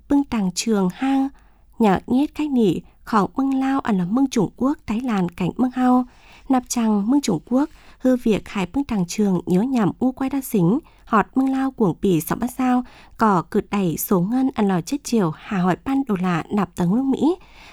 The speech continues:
Mương Trung Quốc, hư mỏi bì, cỏ khải án, hà ban tổ u quay mỏi bì, hở mương lao. Cuồng chữ ản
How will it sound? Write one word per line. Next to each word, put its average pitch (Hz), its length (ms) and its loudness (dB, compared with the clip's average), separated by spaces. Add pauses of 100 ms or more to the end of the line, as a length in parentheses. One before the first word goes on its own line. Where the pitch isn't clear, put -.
Mương 277 140 6
Trung 208 260 2
Quốc, 285 260 0 (400)
hư 254 300 2 (340)
mỏi 226 260 4
bì, 190 320 0 (200)
cỏ 226 100 0
khải 190 300 -2 (200)
án, 190 360 0 (880)
hà 202 380 2 (100)
ban 269 280 0 (220)
tổ 208 300 4
u 254 120 2
quay 254 300 -2
mỏi 214 260 0
bì, 180 320 2 (100)
hở 196 280 0
mương 254 180 -2
lao. 254 320 2 (540)
Cuồng 233 160 6
chữ - 120 -2
ản 226 220 -2